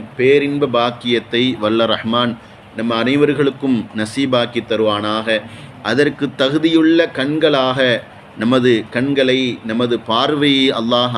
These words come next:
ஆக்கி அருள் புரிவானாக. எல்லா விதமான ஹராமான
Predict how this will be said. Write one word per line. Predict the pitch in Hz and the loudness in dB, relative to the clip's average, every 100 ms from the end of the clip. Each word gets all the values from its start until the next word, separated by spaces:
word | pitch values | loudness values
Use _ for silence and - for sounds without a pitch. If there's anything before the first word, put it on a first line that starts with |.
| 113 | -2
ஆக்கி | 123 131 120 | -2 0 0
அருள் | 117 107 | 0 -2
புரிவானாக. | 107 107 101 101 101 104 95 - - - - - - - | -2 0 0 -2 -4 -4 -6 -6 -14 -14 -16 -16 -8 -2
எல்லா | 117 139 151 160 | 2 2 2 2
விதமான | 160 151 147 143 147 131 | 2 0 2 2 2 0
ஹராமான | - 135 151 160 160 160 165 | 0 2 2 2 2 4 4